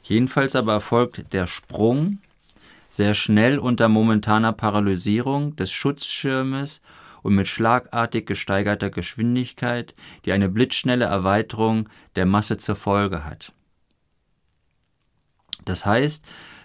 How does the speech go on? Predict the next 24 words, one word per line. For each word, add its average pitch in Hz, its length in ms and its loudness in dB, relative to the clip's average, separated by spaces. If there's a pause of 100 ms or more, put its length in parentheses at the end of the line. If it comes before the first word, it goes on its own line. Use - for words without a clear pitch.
dass 107 240 0
der 107 360 4
einzuleitende 117 800 2
Vorgang 110 640 0 (200)
so 107 300 2
schnell 143 320 -2
erfolgt, 113 720 -4 (320)
dass 104 240 0
durch 131 180 4
die 117 120 0
Geschwindigkeit 147 960 0
und 104 200 0
durch 117 200 0
bestimmte 127 500 0
Vorgänge, 143 840 -2 (640)
die 113 80 0
durch 110 220 0
Apparaturen 131 800 0
erzeugt - 720 -2
werden, 139 580 -4 (380)
die 104 80 2
Materie 139 640 2
innerhalb 131 600 0 (100)
Millionstel 139 1300 0